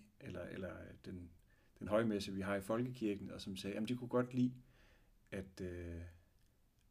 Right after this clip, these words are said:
at, at, at være til gudstjeneste i nogle andre kirker, frikirker eller valgmenigheder. Øhm, fordi der var ligesom ikke, det var sådan meget mere frit, og der var ikke sådan en,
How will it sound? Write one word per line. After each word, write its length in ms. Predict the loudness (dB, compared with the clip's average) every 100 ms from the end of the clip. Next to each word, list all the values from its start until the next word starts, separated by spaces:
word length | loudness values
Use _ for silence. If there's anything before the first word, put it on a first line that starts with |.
| _ -6
at, 60 |
at, 520 | -6 -4 -8 -10 -10 -8
at 240 | -6 -6
være 100 | -4
til 120 | -2
gudstjeneste 600 | 2 2 2 -2 -2 -2
i 60 | -4
nogle 180 | -4 -2
andre 200 | 2 2
kirker, 340 | 2 0 0 -2
frikirker 680 | 2 2 2 0 0 -4 -6
eller 440 | -8 -10 -10 -12 -10
valgmenigheder. 680 | -4 0 2 2 0 -2 -6 -12 -20 -20 _ _ _
Øhm, 560 | -2 -2 -2 -4 -6 -8 -12 -20 -20 -20 -20 _ -20 -18
fordi 220 | -10 -6 -2
der 140 | 0
var 180 | 0 0
ligesom 320 | 0 -2 -2
ikke, 440 | -2 -4 -16 -20 -20 _ -20 -20 _ _ _ -20 -8
det 80 | -6
var 60 | -2
sådan 120 | 0
meget 180 | 2 2
mere 160 | 2
frit, 360 | 0 0 0 -2
og 80 | -4
der 80 | 0
var 200 | 2 2
ikke 160 | 0 -4
sådan 180 | -4
en, 260 | -4 -6 -10